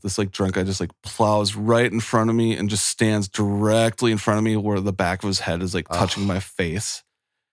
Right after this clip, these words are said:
Speaker 1: And he's just, like,
Speaker 2: I
Speaker 1: holding a
Speaker 2: hate
Speaker 1: beer,
Speaker 2: that
Speaker 1: just, like,
Speaker 2: so
Speaker 1: nodding
Speaker 2: much.
Speaker 1: his head. And, um,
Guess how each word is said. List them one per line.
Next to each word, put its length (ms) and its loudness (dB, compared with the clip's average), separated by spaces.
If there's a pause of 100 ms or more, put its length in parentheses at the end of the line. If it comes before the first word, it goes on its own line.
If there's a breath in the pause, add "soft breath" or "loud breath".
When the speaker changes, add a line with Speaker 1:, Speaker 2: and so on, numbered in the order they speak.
(160)
Speaker 1:
And 120 2
he's 160 0
just, 140 -2
like, 160 0
Speaker 2:
I 40 -4
Speaker 1:
holding 220 2
a 40 2
Speaker 2:
hate 80 -4
Speaker 1:
beer, 120 4
Speaker 2:
that 60 2
Speaker 1:
just, 140 -2
like, 120 0
Speaker 2:
so 80 0
Speaker 1:
nodding 320 -2
Speaker 2:
much. 60 -2
Speaker 1:
his 100 -4
head. 300 -2
And, 300 -4 (640 soft breath)
um, 440 2